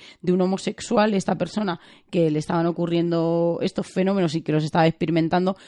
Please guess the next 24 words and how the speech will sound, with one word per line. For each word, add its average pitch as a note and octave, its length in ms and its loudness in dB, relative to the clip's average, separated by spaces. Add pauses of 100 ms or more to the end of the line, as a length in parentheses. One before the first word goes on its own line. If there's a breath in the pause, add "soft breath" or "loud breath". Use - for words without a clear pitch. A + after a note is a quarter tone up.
porque G3+ 260 0
era F3+ 60 4
imposible F#3 540 -2 (360 soft breath)
que E3+ 400 4
un F3+ 380 -4
niño G3 380 0
o - 80 2
un F3 220 2
chico - 420 0
o F3 60 6
un F#3+ 240 8
hombre G3+ 400 4
de D#3+ 160 -2
sexo - 340 -12
masculino, G3 560 -8 (380 soft breath)
eh, F3 180 -2
pudiera E3 400 2
tener D#3+ 720 -2
y E3 100 -2
sufrir F#3 440 -2
estos - 320 -2
episo-, D3+ 480 0
estos E3 320 0
episodios. B2+ 560 -4